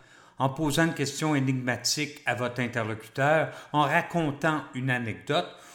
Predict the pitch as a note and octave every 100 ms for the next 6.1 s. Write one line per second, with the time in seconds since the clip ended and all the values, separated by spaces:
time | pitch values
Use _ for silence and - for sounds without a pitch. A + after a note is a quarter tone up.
0 | - F#3 G3 G#3+ G#3 G3 - A#3 G#3+ F#3+
1 | F3+ D#3+ G3+ F#3+ E3+ D3+ - E3+ - C3+
2 | B2+ - C#3 G#2+ G#2+ - - - _ _
3 | _ - A2 A#2+ A2 D3+ E3+ - - -
4 | _ _ _ _ _ _ _ _ - B2
5 | - B2+ B2 B2 A#2+ - A2+ G#2+ B2+ D3+